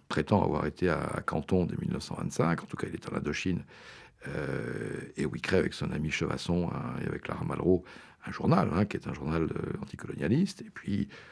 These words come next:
on sait son rôle dans la guerre d'Espagne, euh, on sait son rôle aussi, euh, comme colonel Berger avec la brigade Alsace-Lorraine.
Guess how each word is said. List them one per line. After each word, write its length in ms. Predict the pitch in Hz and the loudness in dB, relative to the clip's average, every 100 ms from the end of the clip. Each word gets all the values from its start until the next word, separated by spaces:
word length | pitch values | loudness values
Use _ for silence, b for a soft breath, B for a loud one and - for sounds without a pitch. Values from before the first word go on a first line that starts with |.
| b - | b -14
on 60 | - | -8
sait 160 | - | -4
son 160 | - 73 | -2 -2
rôle 220 | 73 80 | 2 2
dans 80 | - | 2
la 60 | - | -2
guerre 140 | - | -2
d'Espagne, 640 | - - 127 214 175 50 - b b b b - - | -6 0 2 4 2 0 -4 b b b b -10 -2
euh, 320 | 76 76 73 71 73 - - 53 - - - - | 0 2 0 0 -2 -4 -4 -6 -6 -8 -6 -6
on 60 | |
sait 160 | - 73 | -6 -8
son 180 | - 67 | -4 -2
rôle 280 | 69 82 | 2 0
aussi, 340 | - - - - | 0 -6 -6 -4
euh, 260 | - - - - - - | -4 -6 -6 -8 -10 -6
comme 140 | 90 | -6
colonel 380 | - - 85 82 | -4 -2 -2 -2
Berger 420 | - - 92 85 - b b b b | -2 0 -2 -2 -6 b b b b
avec 240 | - - - | -10 -10 -8
la 60 | |
brigade 280 | - 78 78 | -6 -4 -2
Alsace-Lorraine. 640 | 78 - - 98 113 160 | -2 -4 -2 0 2 2